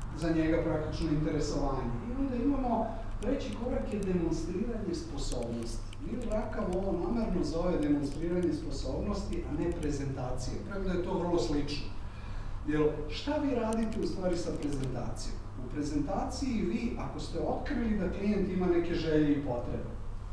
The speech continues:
u prezentaciji vi pokažete klijentu da osobine vašeg proizvoda zadovoljavaju odgovarajuće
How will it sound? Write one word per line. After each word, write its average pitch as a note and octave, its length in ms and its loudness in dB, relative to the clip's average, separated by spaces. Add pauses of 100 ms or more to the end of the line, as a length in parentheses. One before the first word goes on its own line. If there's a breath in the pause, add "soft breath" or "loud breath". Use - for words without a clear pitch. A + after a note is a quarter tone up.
(120)
u - 140 -6
prezentaciji - 760 0
vi G#3+ 200 0
pokažete A3+ 680 0
klijentu D#3 460 2 (560 loud breath)
da D3 80 0
osobine D#3 680 4
vašeg G#3+ 360 2 (180)
proizvoda F#3+ 600 2
zadovoljavaju F3 1080 4 (600 loud breath)
odgovarajuće F3+ 960 6